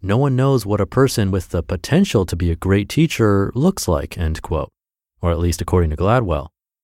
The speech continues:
Teaching for America, a nonprofit that recruits outstanding college graduates to teach in low-income school districts, disagrees. This organization is fanatical about data. For the past twenty years, they've gathered massive amounts of statistics on their teachers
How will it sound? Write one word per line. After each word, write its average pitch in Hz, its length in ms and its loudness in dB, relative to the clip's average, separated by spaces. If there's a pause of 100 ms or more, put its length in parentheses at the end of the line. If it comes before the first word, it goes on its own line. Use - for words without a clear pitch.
(360)
Teaching 120 260 0
for 98 160 0
America, 101 400 2
a 82 100 0
nonprofit 90 760 -2
that 82 200 -4
recruits 87 460 -4
outstanding 90 480 -4
college 85 340 -2
graduates 90 520 -2
to 90 100 -10
teach - 280 -8
in 85 160 -4
low-income 90 480 -2
school 143 280 -2
districts, 95 500 -2 (280)
disagrees. 127 600 2 (460)
This 90 120 -4
organization 90 580 2
is 80 120 0
fanatical 85 540 0
about 76 240 -2
data. 82 400 0 (420)
For - 60 -10
the 87 80 -2
past 90 300 -2
twenty 101 280 0
years, 98 260 2
they've 82 140 -4
gathered 85 300 0
massive 107 480 0
amounts 85 320 0
of - 80 -6
statistics 92 640 -4
on 95 160 0
their 101 140 2
teachers 98 520 0